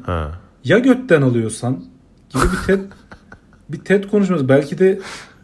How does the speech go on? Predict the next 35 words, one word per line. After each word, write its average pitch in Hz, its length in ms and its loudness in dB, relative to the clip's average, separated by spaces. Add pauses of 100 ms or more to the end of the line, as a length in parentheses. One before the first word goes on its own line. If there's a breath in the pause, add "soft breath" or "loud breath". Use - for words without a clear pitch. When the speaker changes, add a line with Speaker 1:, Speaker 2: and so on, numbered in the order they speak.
(480 loud breath)
Speaker 2:
belki 135 380 -2
de 180 60 2
götten 180 420 2
alıyorsun 220 460 2
ve 208 120 2
bilmiyorsun. 196 720 2 (300)
Yani 120 200 0
bu - 220 -6
adam 170 220 4
yirmi 170 260 2
beş 196 200 2
dakika 156 320 -2
bunu 180 160 -2
anlatacak 127 560 0
falan 143 260 -4
gibi 131 220 -2
böyle 143 200 0
bir 147 60 -10
şey. 160 220 -8 (840 loud breath)
Çünkü - 180 0
Speaker 1:
Yani 113 200 6
Speaker 2:
ona 190 80 4
doğru 175 220 2
gidiyor 175 280 0
yani. 113 300 0 (420)
Speaker 1:
Evet, 101 260 2
anladım. 101 460 0
Artık 101 380 -2
iyice 101 460 -2
dikkati 104 520 -6 (240)
çekebilmek 104 640 -4
için, 131 340 -10 (560)
e, 87 200 -6
saçmalıyorlar 98 920 -2
ve 107 160 0